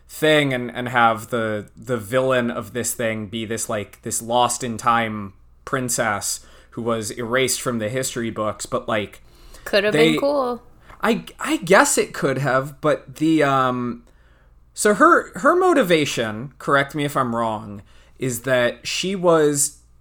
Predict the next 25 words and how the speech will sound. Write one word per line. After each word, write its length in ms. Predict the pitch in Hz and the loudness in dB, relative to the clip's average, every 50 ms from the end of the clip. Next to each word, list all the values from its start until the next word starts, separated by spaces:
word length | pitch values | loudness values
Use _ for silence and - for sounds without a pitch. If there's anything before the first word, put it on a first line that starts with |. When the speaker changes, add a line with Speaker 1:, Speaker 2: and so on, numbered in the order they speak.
| _ | _
Speaker 1:
in 320 | - 156 156 156 156 156 147 | -2 0 0 2 2 0 0
line 520 | 135 123 127 127 127 127 127 127 127 127 | 0 0 2 2 2 2 2 -2 -4 -6
to 140 | 120 - 135 | -4 -4 -6
be, 580 | 113 98 120 113 110 110 110 107 107 104 101 104 - - _ _ _ _ _ | -4 -4 -6 -6 -4 -4 -6 -6 -6 -8 -10 -14 -18 -20 _ _ _ _ _
I 100 | - 127 | -8 -4
guess, 260 | 117 135 135 127 - - | 0 0 2 2 0 -4
Pharaoh, 1120 | - - - - - - - 151 147 156 151 135 123 117 113 110 107 101 104 107 107 107 - _ _ _ - _ _ | -6 -10 -14 -14 -14 -6 -2 2 4 6 6 6 6 4 2 0 -2 -2 -4 -6 -8 -10 -16 _ _ _ -20 _ _
and 240 | 135 131 131 127 117 | -4 -2 -2 -2 0
then 500 | 127 131 127 123 123 120 120 120 117 - | 2 4 4 4 4 2 0 -2 -6 -8
her 160 | - - 135 131 | -6 -4 -4 -4
father 440 | - - 143 139 139 139 143 143 139 | 0 4 6 6 6 6 4 2 2
had 180 | 143 135 131 | 4 4 4
a 60 | 127 113 | 2 2
baby 340 | 104 123 123 123 117 131 | 2 0 -2 0 -2 -4
boy. 560 | 123 117 113 104 104 98 98 95 95 104 120 - _ _ _ _ _ _ | -4 -4 -4 -4 -2 -4 -4 -6 -8 -10 -10 -12 _ _ _ _ _ _
Um, 380 | - 110 107 107 107 107 113 - | -4 -2 0 2 2 0 -2 -4
she 200 | - - - 139 | -6 -2 -2 0
was 200 | 131 135 123 117 | 0 0 -2 -4
booted 480 | 104 - - 139 147 151 156 156 143 147 - | -6 -4 0 2 2 4 4 2 0 0 2
out 200 | 139 131 135 135 | 4 4 4 4
of 120 | 127 104 | 0 -4
the 100 | 107 135 | -4 -4
line 300 | 123 120 120 120 117 117 | -2 2 2 2 2 0
of 100 | 120 117 | -2 -4
succession, 840 | - - 120 - - - 120 110 107 - - 107 101 95 95 95 92 | -4 -6 -6 -6 -2 -2 0 -2 -2 -4 -8 -8 -8 -8 -10 -12 -14